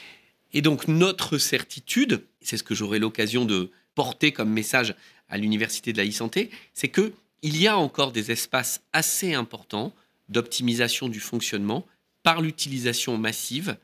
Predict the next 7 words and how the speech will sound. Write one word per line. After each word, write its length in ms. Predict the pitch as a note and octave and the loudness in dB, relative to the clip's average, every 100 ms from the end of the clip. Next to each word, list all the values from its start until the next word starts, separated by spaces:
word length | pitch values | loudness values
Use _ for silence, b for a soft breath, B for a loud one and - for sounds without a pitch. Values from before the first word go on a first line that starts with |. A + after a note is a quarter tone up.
| _ _ _ | _ _ _
du 220 | G2+ A2 C3+ | -10 -6 -4
digital, 680 | C3 A2+ A2 G#2 A2+ F3 - b - | -2 -2 -2 -2 0 0 -4 b -6
de 80 | G#2 | 0
la 140 | G2+ | 2
dématérialisation 800 | G2 B2 C#3 C3+ B2 A#2+ A2+ - A#2+ | 4 4 2 2 0 0 -2 -2 -4
des 100 | G#2+ | -4
processus, 640 | - G2+ G2+ - C#3+ | -6 -6 -6 -4 -6